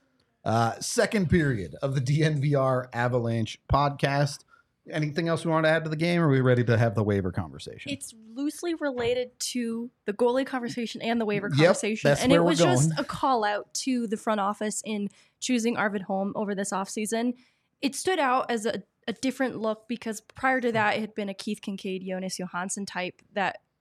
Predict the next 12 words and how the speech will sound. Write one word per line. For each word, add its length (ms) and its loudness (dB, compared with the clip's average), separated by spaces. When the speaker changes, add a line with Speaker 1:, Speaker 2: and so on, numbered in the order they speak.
Speaker 2:
was 220 -4
alongside 680 -2
Justus 320 -2
Speaker 1:
More 100 4
Speaker 2:
and 60 2
Loveland. 380 2
Speaker 1:
veteran-y, 220 -2
yeah. 460 2
Speaker 2:
More 220 4
veteran-y. 960 -2
Speaker 1:
<laughs> 380 -2
Speaker 2:
And 380 4